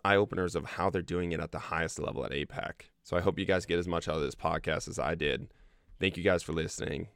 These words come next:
Thank you guys for the continued support. Keep chopping wood. Before we hit the intro music, I wanted to introduce to you guys the Yoakum Strength Insider.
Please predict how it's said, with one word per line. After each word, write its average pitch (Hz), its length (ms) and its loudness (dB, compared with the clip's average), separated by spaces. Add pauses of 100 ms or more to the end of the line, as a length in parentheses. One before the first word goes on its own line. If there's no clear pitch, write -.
(100)
Thank 95 160 -2
you 82 80 -8
guys 80 160 2
for - 100 -10
the 78 80 -4
continued 80 460 -4
support. - 460 -2 (580)
Keep 87 140 -2
chopping - 340 -2
wood. - 220 -2 (840)
Before 135 240 12
we 151 120 12
hit 175 100 6
the 110 120 12
intro 107 220 10
music, 98 380 8
I 101 60 8
wanted 104 260 8
to 98 100 10
introduce 95 500 4
to 101 80 4
you 92 120 6
guys 87 500 6
the 92 160 4
Yoakum 95 240 8
Strength 87 280 0
Insider. 85 560 2